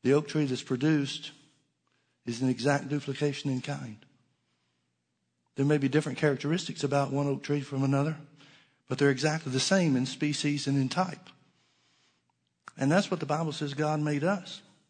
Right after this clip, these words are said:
An exact duplication of himself for the sole purpose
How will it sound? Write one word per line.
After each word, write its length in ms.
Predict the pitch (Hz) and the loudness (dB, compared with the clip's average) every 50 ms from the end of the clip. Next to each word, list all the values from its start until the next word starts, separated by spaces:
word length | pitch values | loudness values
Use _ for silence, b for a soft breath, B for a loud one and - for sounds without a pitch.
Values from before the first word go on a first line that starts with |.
| _ _ _ _ _ _ _ _ _ _ _ _ _ _ _ _ _ - | _ _ _ _ _ _ _ _ _ _ _ _ _ _ _ _ _ -4
An 100 | - 135 | 0 0
exact 420 | 131 113 110 151 175 190 190 196 | 0 2 2 2 2 2 2 0
duplication 580 | 143 165 170 165 156 - - 165 160 160 - 147 | 0 -2 0 0 -2 -2 0 -2 -2 -2 -2 -4
of 80 | 127 113 | -4 -2
himself 460 | 123 110 113 - - 190 190 160 - - _ - _ _ _ _ _ _ _ _ _ b b b b b b b b | -2 -4 -4 -4 -6 -6 -6 -8 -10 -16 _ -20 _ _ _ _ _ _ _ _ _ b b b b b b b b
for 240 | b - - 175 175 | b -2 2 2 2
the 120 | 156 156 | 2 2
sole 360 | 147 - - - - 240 240 226 | 0 0 0 0 0 0 0 -2
purpose 680 | 233 - 240 240 226 - - - - - - - | 0 0 0 0 0 -2 -8 -14 -12 -12 -14 -14